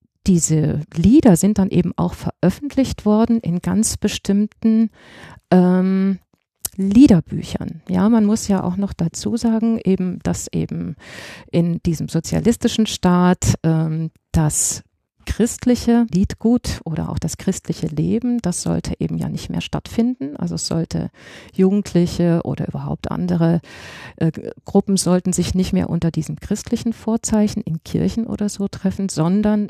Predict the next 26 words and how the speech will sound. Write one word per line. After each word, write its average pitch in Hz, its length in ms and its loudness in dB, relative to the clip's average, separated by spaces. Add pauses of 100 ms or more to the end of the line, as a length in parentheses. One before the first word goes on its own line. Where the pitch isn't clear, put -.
eben 185 480 0 (400)
im, 208 280 2 (560)
im, 202 200 2 (100)
in 233 120 4
der 226 100 6
Pionierorganisation, - 1200 0
in 190 160 -4
der - 180 -2
F 160 160 -6
D - 120 -6
J, 165 160 -10 (180)
äh, 139 60 -10 (260)
Organisation - 800 -12
und 202 180 4
so 180 160 -2
weiter, - 400 -6
ja. 220 220 0 (560)
Und, 180 640 2
ähm, 175 500 2 (500)
damit 196 300 4
man 208 180 4
eben 185 220 2
auch 170 200 -2
diese - 280 0
ideologische 180 840 2
Beeinflussung 196 1080 -2